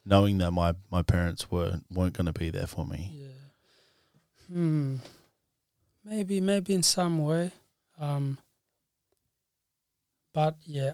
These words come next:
Speaker 2: I just, yeah, like, definitely, like, maybe in, in my own household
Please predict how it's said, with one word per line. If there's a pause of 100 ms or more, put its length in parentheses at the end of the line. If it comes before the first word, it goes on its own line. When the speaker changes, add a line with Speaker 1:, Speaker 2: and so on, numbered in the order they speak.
(100)
Speaker 2:
I
just, (1040)
yeah,
like,
definitely,
like,
maybe (240)
in,
in
my
own
household